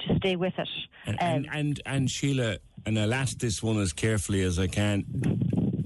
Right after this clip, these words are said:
Speaker 2: Does what the person did actually matter?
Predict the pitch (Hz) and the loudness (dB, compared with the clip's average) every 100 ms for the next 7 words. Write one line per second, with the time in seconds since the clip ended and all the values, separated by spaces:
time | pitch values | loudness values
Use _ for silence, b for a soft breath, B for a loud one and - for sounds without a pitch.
0 | - - - 147 151 - 156 196 214 - | -4 -4 -2 0 0 0 0 -2 -4 -6
1 | 156 - 147 131 - - 107 92 90 85 | -6 -2 -2 0 0 0 2 2 0 0
2 | 110 107 90 73 85 - _ _ - - | 2 2 0 -2 -4 -6 _ _ -18 -18
3 | - - - - - 98 - 120 98 90 | -14 -16 -16 -20 -6 -4 0 2 4 4
4 | 90 90 - | 2 -2 -6